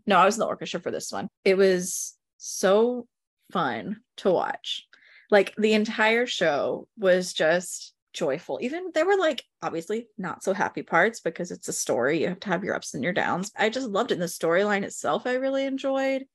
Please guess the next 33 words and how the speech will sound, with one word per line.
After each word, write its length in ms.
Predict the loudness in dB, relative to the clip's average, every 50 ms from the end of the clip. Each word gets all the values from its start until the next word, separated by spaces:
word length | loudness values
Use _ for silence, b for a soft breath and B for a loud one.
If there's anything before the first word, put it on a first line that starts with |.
| _ -6
And 120 | -4 -2 0
everyone, 600 | 0 2 2 2 2 0 0 -2 -2 -4 -4 -6
oh 60 | -6
my, 200 | -4 -4 -4 -6 -6 -2
it 100 | 2 2
was 260 | 2 2 -2 -10 _ _ -4
constant 400 | 0 0 0 0 0 -4 -2 0
movement, 380 | -2 -2 -4 -6 -10 -10 -10 -10 -14 -12 -4
constant 360 | -4 -4 -2 -2 -4 -4 -4
movement, 280 | -4 -6 -6 -8 -8
it 60 | -6 -6
felt 200 | -8 -8 -6 -4 -2
like. 260 | -2 -2 -2 -6 -14 b b b b b b b _ _ 0
And 400 | 2 2 4 4 2 2 0 0 -2 -2 -2
the 380 | 0 2 4 4 4 2 0 -2 _ _ -10
pieces 340 | -4 -4 -2 0 0 0 0
of 120 | 0 -2
the 80 | -2 -6
stage 400 | -4 -2 0 0 0 -2 -4 -6
that 140 | -8 -8 -4
moved, 500 | 0 2 4 4 4 2 0 -6 -8 -8
and 260 | -8 -6 -8 -8 -8 _
that's 160 | 0 0 2 2
always 320 | 4 4 4 2 0 -6 -14 -14 -10
some 100 | -8 -6
of 40 | -6
my 80 | -6 -6
favorite 300 | -4 -6 -6 -6 -8 _
things 220 | -10 -8 -8 -8 -8
is 120 | -10 -8
when 100 | -6 -4
they 100 | -4 -2
have, 280 | -2 0 0 0 0